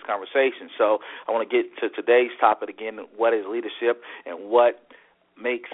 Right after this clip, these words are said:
a leader? And, um, seems like a simple question, but it's an important question, very important question, right? When you think about, um, the need for leadership, uh, what purpose leader, leaders serve, um,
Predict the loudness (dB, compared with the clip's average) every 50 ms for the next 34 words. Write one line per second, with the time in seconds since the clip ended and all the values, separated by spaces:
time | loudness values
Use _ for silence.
0 | -10 -8 -8 -6 -6 -6 -6 -4 -4 -4 -4 -4 -2 -2 -2 -2 -4 -6 -12 -8
1 | -8 -6 -4 -2 0 0 0 0 0 0 -2 -4 -6 -12 -18 -18 -18 -20 -20 _
2 | _ _ _ _ _ _ -16 -16 _ _ -18 -8 -4 -4 -2 -2 0 2 2 2
3 | 2 2 -4 0 0 0 0 0 -4 0 4 4 6 6 4 -2 -10 -12 -6 -4
4 | -2 -2 -2 -4 -6 -8 -10 -10 -12 -14 -4 0 0 0 0 -2 -4 -2 -2 -2
5 | -2 -4 -8 -18 -20 -20 -20 _ _ _ 0 0 0 0 -2 -4 -8 -12 -8 -6
6 | -4 -4 -4 -4 -4 -2 -2 -2 -2 -6 -4 0 2 2 2 2 -2 -6 -10 -8
7 | -6 -6 -6 -4 -6 -10 -4 0 0 2 4 4 2 0 -2 -8 -14 -16 -10 -2
8 | 0 2 2 2 2 2 0 0 -2 -2 -2 -4 -4 -6 -6 -10 -16 -18 -18 -20
9 | -20 -20 _ _ _ -18 -12 -10 -10 -8 -6 -6 -6 -6 -6 -8 -4 -2 0 0
10 | 0 0 -2 -2 -2 -2 2 4 4 4 4 2 -2 -10 -18 -18 -14 -4 0 2
11 | 2 4 4 2 0 -2 -4 0 2 4 4 4 4 0 -6 -20 -20 _ _ 2
12 | 4 4 4 4 0 -6 -6 -8 -8 -6 -4 -6 -6 -6 -10 -10 -10 -4 -2 -2
13 | -2 -2 -6 -6 0 4 6 6 6 6 4 2 0 -4 -4 -8 -12 _ -20 -20
14 | -12 -6 -2 0 0 0 0 -2 -2 -2 -4 -4 -6